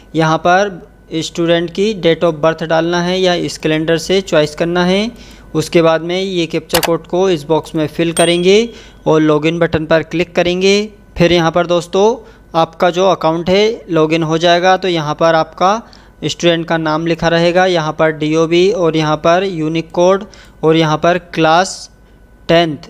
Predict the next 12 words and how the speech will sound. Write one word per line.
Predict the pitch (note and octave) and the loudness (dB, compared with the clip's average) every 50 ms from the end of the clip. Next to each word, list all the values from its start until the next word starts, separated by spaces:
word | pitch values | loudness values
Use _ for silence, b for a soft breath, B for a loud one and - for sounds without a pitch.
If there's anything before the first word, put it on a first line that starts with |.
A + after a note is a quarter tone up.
| - - | -16 -10
इस | F#3+ E3 - - | -8 -8 -4 0
तरीके | F3+ E3+ E3 E3 D#3+ F3+ F3 | 0 0 0 0 -2 -2 -2
से | E3 - F#3+ F3+ | 0 0 -2 0
क्लास | F#3 F3 E3 D#3 D#3+ - - | 0 0 0 0 0 -2 -6
लिखा | D#3+ D3+ F3+ E3+ | -8 -4 -2 -2
रहेगा, | E3+ E3+ E3+ F3 E3+ F3+ F#3 | 0 0 0 0 2 2 2
यहाँ | F#3+ F#3 F3 D#3 D3 D3+ | 2 2 0 0 -2 -2
पर | - E3 D#3+ D3+ | -2 0 0 -2
स्कूल | C#3+ - - - E3 E3 | -4 -6 -4 -4 -2 0
नेम | E3 E3 E3+ E3+ | 0 0 0 0
लिखा | E3+ E3 E3+ F3 E3+ | 0 0 0 2 0
रहेगा। | E3+ E3+ E3+ F3 E3+ F3+ F#3+ G3 G#3 | 2 2 0 0 0 2 0 0 0